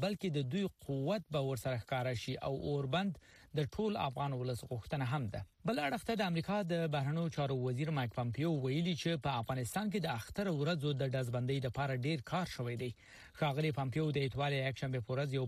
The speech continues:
بیان جاري کړ او هغه کې د افغانستان د سولې او مصالحې د عالي شورا د مشر عبدالله عبدالله او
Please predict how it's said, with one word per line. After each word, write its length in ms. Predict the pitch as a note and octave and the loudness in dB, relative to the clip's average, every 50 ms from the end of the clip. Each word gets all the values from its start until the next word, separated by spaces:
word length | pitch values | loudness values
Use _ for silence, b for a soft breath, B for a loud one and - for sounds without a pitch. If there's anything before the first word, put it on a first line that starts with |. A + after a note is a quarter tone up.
| B2+ C3 | 2 2
بیان 260 | C3+ C#3 C#3+ C3+ C3 | 2 2 2 2 2
جاري 220 | B2 B2+ D#3 D#3 - | 0 0 0 0 0
کړ 100 | E3+ D#3+ D3+ C#3+ | 2 2 2 2
او 40 | C#3 C3+ C3 | 2 2 0
هغه 140 | B2 E3 D#3+ | 0 -2 -2
کې 300 | - - D#3 D#3 C#3+ C#3+ | 0 0 0 2 2 2
د 140 | C3 B2 | 0 0
افغانستان 560 | A#2 C3+ C3 C3+ B2 - - D#3 E3 D#3+ D3 B2+ | 0 0 -2 -2 -2 -2 0 0 0 0 0 0
د 180 | C3+ C3 A2+ - | 0 -2 -2 -4
سولې 320 | - - G#3 A#3 A3 F#3+ E3+ | -6 -4 0 2 2 2 2
او 80 | D3+ C#3+ C#3 | 2 2 0
مصالحې 460 | C3+ B2 - C3+ C3 C3 B2+ C#3+ F#3 G#3+ E3+ | -2 -2 -2 -2 0 0 0 2 2 2 2
د 20 | E3 C#3+ B2+ | 2 2 2
عالي 200 | C3 D#3 F#3+ F3 - | 2 0 0 0 0
شورا 260 | F3+ D#3+ C#3+ C3+ B2 A2 B B B B B B B C#3 C3+ | 0 0 2 0 0 -2 B B B B B B B -2 0
د 100 | D3 C3+ C#3 D3 F3 | 2 2 2 2 2
مشر 280 | G3 E3+ - C3+ B2 - - | 2 2 0 -2 -2 -2 -2
عبدالله 280 | C3 B2+ B2 C#3 C3+ C3 A#2+ A#2+ | -2 -2 0 0 2 2 2 0
عبدالله 400 | A#2+ A#2 C#3 C#3 D#3 F#3+ G#3 - B B B B B B - | 0 0 0 2 4 2 2 0 B B B B B B 0
او 80 | B3 | 2